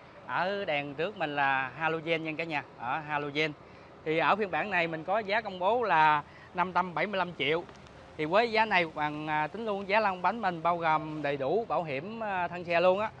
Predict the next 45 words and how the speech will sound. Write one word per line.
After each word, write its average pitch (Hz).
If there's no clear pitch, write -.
thì 139
lăn 160
bánh 196
cho 180
mình 160
là 151
sáu 170
trăm 180
bốn 190
mươi 214
bảy 165
triệu 156
nha 175
cả 185
nhà. 156
Còn, 170
à, 170
giá 175
không 202
có 214
bảo 202
hiểm 175
cả 190
nhà 185
vui 180
lòng 160
xem, 180
à, 175
dưới 185
phần, 156
à, 151
nội 147
dung 175
cái 190
phần 160
video 170
của 208
Hoàng, 147
Hoàng 147
để 143
rất 202
là 156
chi 165
tiết 196
nha. 196